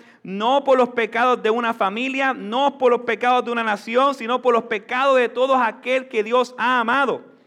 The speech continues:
Jesús es el cordero que faltaba en Génesis capítulo veintidós.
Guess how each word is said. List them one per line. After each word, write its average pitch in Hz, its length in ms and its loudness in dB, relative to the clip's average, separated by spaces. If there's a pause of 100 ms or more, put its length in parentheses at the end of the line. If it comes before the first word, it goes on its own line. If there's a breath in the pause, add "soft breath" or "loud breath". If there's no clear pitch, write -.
(160 soft breath)
Jesús 294 500 2
es 254 120 0
el 254 160 -2
cordero 247 500 0
que 220 100 -4
faltaba 240 540 0
en 202 60 -10
Génesis 233 380 -6
capítulo 220 500 0
veintidós. 220 720 -2